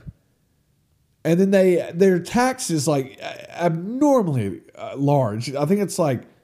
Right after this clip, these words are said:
seventeen percent or something. And you're only gonna see that in the city, uh, in these resorts, too. You're not gonna see that when you get out into the town. You're not gonna see any tax, really. But for some reason here, it's seventeen percent. It's like, what's some B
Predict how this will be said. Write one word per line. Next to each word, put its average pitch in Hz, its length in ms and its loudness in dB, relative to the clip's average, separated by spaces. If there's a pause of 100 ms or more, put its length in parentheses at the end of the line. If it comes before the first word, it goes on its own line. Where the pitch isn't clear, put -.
(240)
seventeen 175 800 -2
percent 113 520 -4
or 143 100 -2
something. 190 640 -4 (1900)
And 160 100 2
you're 190 120 6
only 254 160 -2
gonna 220 160 0
see 208 220 2
that 165 160 4
in 123 60 -6
the 127 100 -2
city, 87 480 -6 (360)
uh, 147 360 0
in 147 140 -2
these 143 200 2
resorts, 120 440 0
too. 127 100 0
You're 101 120 0
not 156 140 -4
gonna 180 120 -4
see 165 200 2
that 135 180 0
when 123 100 -6
you 123 80 -2
get 131 160 0
out 120 140 -2
into 117 140 -6
the 101 140 -6
town. 98 320 -6
You're 110 80 -6
not 143 80 -6
gonna 143 120 -6
see 127 220 -2
any 120 160 -6
tax, 80 380 -10
really. 78 380 -10 (640)
But 135 120 0
for 135 120 2
some 180 220 2
reason 165 260 2
here, 160 180 6
it's - 160 -6
seventeen 147 680 0
percent. 123 360 -2
It's - 160 -12
like, 101 120 -6
what's 156 200 -8
some 220 220 -8
B 359 300 -4